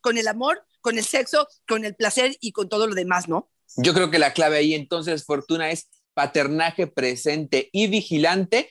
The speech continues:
Speaker 1: Ujú.
Speaker 2: pero además respetando la individualidad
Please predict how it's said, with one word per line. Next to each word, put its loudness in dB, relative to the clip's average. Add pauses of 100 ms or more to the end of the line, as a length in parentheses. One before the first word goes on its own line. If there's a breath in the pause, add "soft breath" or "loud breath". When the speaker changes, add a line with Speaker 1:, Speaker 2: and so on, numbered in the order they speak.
Speaker 1:
Ujú. 0
Speaker 2:
pero 4
además 2
respetando -2
la 2
individualidad 0